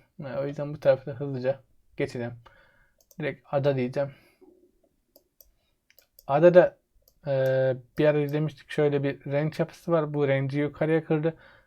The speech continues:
E, şu aşamada monthly open civarlarında takılıyor. Buralardan bir reject yiyip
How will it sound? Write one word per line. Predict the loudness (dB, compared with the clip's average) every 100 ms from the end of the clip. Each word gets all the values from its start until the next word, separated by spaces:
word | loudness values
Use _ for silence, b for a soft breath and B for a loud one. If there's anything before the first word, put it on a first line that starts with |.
| _ -6
E, | -4 -2 -2 -4
şu | -4 -4
aşamada | -2 -4 -2 -2
monthly | -2 -4 -2
open | -4 -2 -4
civarlarında | 6 6 8 4 4
takılıyor. | -10 -8 -4 -4 -6 b b b _ _ _ -20 -20 _
Buralardan | -4 6 8 10 8 6
bir | 6 4 4
reject | 2 2 2
yiyip | 0 0